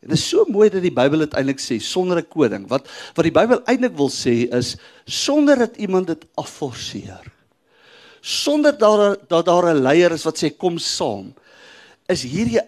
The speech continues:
ingebore goddelike instink van 'n sprinkaan wat weet, daar's tye wanneer ek ander sprinkane nodig het. En dan beter ek groepeer, veral in tye van hongersnood,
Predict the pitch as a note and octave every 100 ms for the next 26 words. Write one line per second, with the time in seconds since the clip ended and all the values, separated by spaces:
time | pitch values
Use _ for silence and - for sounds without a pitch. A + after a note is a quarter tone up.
0 | _ _ C4 C4 B3 - G#3 D#3+ - -
1 | F3+ G3 G3 F3+ - - F#3 F3 - -
2 | E3+ D#3 - B2 D3+ D3 - F3+ F3+ F3+
3 | E3 C#3+ C#3+ A#2 C#3+ A#2 - - _ A3+
4 | G#3+ F#3 D3 C3 B2 B2 C#3 B2+ A#2+ A#2+
5 | A2+ - G#2 G2 F#2+ G2+ G2+ - - _
6 | _ _ _ _ _ _ - - C#3+ C#3
7 | C#3+ F#3+ A#2+ D3+ E3 F3 D3+ - C3 A#2+
8 | A2+ G2 F#2 - - B3+ G#3+ G#3 G#3+ A3
9 | G#3+ F#3 D#3 G#3+ C4 - - - - -
10 | _